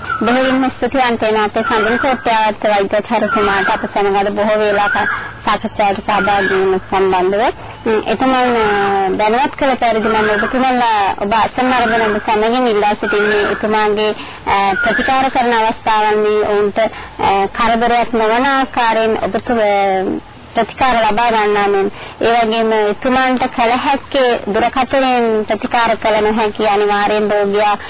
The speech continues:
එතුමන් ළඟටම ගොස් එතුමා නාඩි පරීක්ෂාව කළ යුතුයි. අනිවාර්යෙන් නාඩි පරීක්ෂාවෙන් තමයි ඔබගේ ලෙඩ, ලෙඩේ කුමක්ද කියා හඳුනාගන්නේ.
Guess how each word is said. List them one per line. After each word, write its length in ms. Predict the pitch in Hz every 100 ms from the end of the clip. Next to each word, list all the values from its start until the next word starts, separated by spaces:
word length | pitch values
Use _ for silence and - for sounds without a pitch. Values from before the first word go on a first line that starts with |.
| - -
එතුමන් 280 | 208 254 233 226 220 220
ළඟටම 380 | 220 214 220 214 208
ගොස් 220 | 226 262 -
එතුමා 400 | 220 233 226 220
නාඩි 280 | 208 208 247
පරීක්ෂාව 540 | 254 247 - 240 220
කළ 180 | 226 214
යුතුයි. 320 | 208 196 208
අනිවාර්යෙන් 600 | 196 202 196 190 202 202
නාඩි 240 | 208 196
පරීක්ෂාවෙන් 640 | 208 220 214 - 226 226 214
තමයි 280 | 214 214 214
ඔබගේ 260 | 196 196
ලෙඩ, 240 | 202 196 196 214 - - - -
ලෙඩේ 380 | 190 214 233
කුමක්ද 460 | 233 220 226 247 269
කියා 220 | - 254
හඳුනාගන්නේ. 840 | 240 214 208 208 202 196 185 185